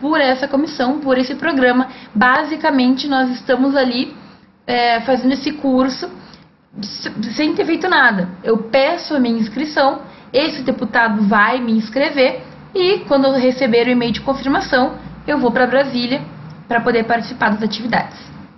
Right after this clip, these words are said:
A primeira coisa, acho que a coisa mais importante que a gente gostaria de saber é, é, como de graça, quão de graça que é esse curso. Então, assim, o curso em si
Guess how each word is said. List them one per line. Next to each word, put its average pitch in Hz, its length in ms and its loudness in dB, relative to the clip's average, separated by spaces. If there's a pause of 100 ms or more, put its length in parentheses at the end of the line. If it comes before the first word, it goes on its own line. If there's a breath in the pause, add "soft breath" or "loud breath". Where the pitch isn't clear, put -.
(540)
A 233 60 2
primeira 285 380 2
coisa, 247 380 2
acho 226 120 -4
que 240 80 -4
a - 20 -8
coisa 226 180 0
mais 233 200 0
importante 247 880 2
que 214 80 -2
a 220 40 2
gente 220 140 -4
gostaria 220 380 -2
de 214 60 -12
saber 220 420 0
é, 165 220 0 (420)
é, 190 380 2 (100)
como 320 300 0
de 311 100 0
graça, 208 460 0
quão 302 260 2
de 359 100 -2
graça 247 540 0
que 247 160 -2
é 208 100 2
esse 220 180 -6
curso. - 440 -12 (580 soft breath)
Então, 277 280 4
assim, 311 300 -4 (140)
o 269 120 0
curso 294 540 0
em 233 100 0
si 220 480 0